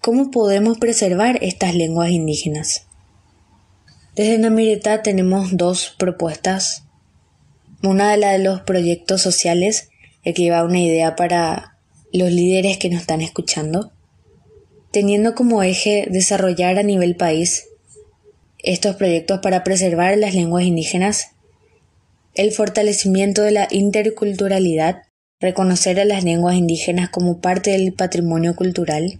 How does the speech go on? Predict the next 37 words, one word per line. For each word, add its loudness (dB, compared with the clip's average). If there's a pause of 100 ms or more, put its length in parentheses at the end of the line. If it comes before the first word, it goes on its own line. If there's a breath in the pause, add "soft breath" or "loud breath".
(540)
y 2
el 4
empoderamiento 2
lingüístico. -2 (1500)
El 2
otro 0
tema 0
tiene 0
que -2
ver 0
con 0
la 2
educación, -2 (300 soft breath)
y 0
es -2
que 0
la 2
enseñanza 2
en 2
las 2
lenguas 0
nativas 0
es -2
fundamental 0
para 0
su -4
preservación. -2 (1000)
La -2
propia 0
Constitución 0
recoge -2
la 4
educación 0
en 0
la 2
lengua 0
materna, -4